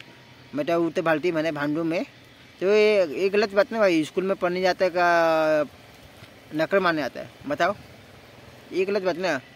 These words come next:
तो अब माँ बाप को ध्यान दीजिए ना भाई, म-, म-, बच्चा क्या कर रहा है, क्या नहीं पढ़ रहा है, उसको समझाने का भाई। इंग्लिश में ऐसा शब्द रहता है, हिंदी में ऐसा शब्द रहता है।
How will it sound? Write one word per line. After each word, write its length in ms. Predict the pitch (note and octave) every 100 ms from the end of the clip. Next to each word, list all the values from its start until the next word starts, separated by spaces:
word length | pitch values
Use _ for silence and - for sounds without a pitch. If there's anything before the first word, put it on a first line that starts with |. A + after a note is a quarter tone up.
| - - -
तो 100 | E3
अब 200 | E3+ E3 D#3+
माँ 180 | F3 F#3+
बाप 220 | G#3+ G3
को 120 | A3+
ध्यान 260 | G3 F#3+ F3
दीजिए 220 | E3 F3
ना 120 | G#3
भाई, 240 | F3+ C3+ B2
म-, 160 | C#3 -
म-, 260 | D3+ - D#3
बच्चा 240 | E3 F#3+
क्या 220 | F3+ F3+
कर 220 | F3 E3 E3
रहा 100 | E3+
है, 60 |
क्या 200 | - D#3+
नहीं 140 | D#3 D#3
पढ़ 160 | D#3
रहा 100 | D#3
है, 160 | D3+ E3+ - - - - - -
उसको 160 | - E3+
समझाने 500 | F3 E3 F3 F3 D#3+
का 180 | D#3
भाई। 400 | D3 D3 D3+ D#3
इंग्लिश 280 | D#3+ E3 E3
में 120 | E3
ऐसा 180 | D3+ F3
शब्द 340 | D#3+ D#3 - D3
रहता 220 | C3+ C#3+
है, 160 | C#3+
हिंदी 280 | C#3 D3 D#3
में 160 | E3 D#3+
ऐसा 120 | E3
शब्द 200 | E3+ - C3+
रहता 180 | C3+
है। 100 | C3+